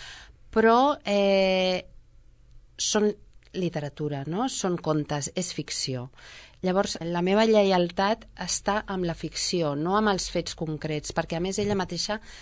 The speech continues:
distorsiona molt, eh, els fets per, per marcar una línia que divideixi les seves vivències,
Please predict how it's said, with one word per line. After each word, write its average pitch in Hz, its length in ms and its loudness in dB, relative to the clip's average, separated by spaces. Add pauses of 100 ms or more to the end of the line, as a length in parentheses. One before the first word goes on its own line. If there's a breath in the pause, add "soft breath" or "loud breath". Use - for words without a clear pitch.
(140)
distorsiona 180 720 -2
molt, 175 320 0 (440 loud breath)
eh, 170 420 0 (380)
els 151 220 -6
fets 208 260 0
per, - 260 -2 (320)
per 185 160 0
marcar 175 400 2
una 196 200 2
línia 160 600 0 (360)
que 170 300 -2
divideixi 170 640 -2
les 143 240 -6
seves 214 460 -2
vivències, 175 600 -2